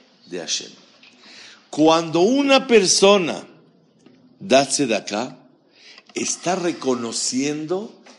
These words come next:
que el dinero se lo mandó Hashem. Pero si yo decido no dar tzedaká, es porque tengo yo el derecho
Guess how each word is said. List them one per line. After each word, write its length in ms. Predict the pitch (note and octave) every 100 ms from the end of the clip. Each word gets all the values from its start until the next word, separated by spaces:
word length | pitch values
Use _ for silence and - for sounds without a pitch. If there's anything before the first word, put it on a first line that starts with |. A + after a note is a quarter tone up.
| _ -
que 160 | - A#2
el 200 | A2 G2
dinero 500 | A2 G#2+ B2 C3+ C#3+
se 180 | - G2
lo 120 | F#2
mandó 400 | F2+ F2 E2+ F2+
Hashem. 340 | D#2 - - - _ _ _ _ _ _ _ - - - - -
Pero 220 | D#3 D#3
si 380 | D3 - C#3+ B2
yo 280 | D#3+ B3 C4+
decido 560 | G#3+ - - E3+ D#3+
no 220 | C#3+ D3 C3+
dar 180 | C3+
tzedaká, 640 | B2+ B2 G2+ - F2+ G2 - _ _ _ _ _ _ _ _
es 200 | F3 E3+
porque 760 | - E3+ - D#3 D3 - - _ _ _ -
tengo 360 | C3 D3 C#3+
yo 240 | A2 A2 A#2+
el 120 | G#2
derecho 480 | G2+ F#2 E2+ -